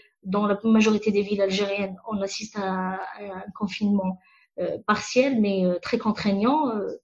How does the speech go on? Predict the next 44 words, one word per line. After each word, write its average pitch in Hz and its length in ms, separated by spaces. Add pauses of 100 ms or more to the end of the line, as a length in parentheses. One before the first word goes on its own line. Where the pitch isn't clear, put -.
je 190 100
disais 196 240
tout 196 180
à 196 60
l'heure, 196 240
euh, 185 140 (160)
aux - 40
co-, - 140 (220)
aux - 60
collègues 220 280
qu'on 214 140
pouvait 190 240
pas 208 100
sortir 208 400
à 196 60
partir 190 340
de, 185 240 (500)
de 180 540
quinze 202 240
heures 226 140
jusqu'à 208 260
sept 190 220
heures 185 60
du 185 180
matin, 240 340 (380)
et 214 40
on 214 60
commence 233 320
déjà. 202 340 (280)
Alors, 262 160
il 254 40
faut 320 140
savoir 254 380
que 240 80
les 208 160
acteurs 254 260
du 202 100
Hirak 214 400 (200)
s'organisent 247 580
en 190 80
période 180 300
de, 180 360 (600)
de, 190 100
de, - 0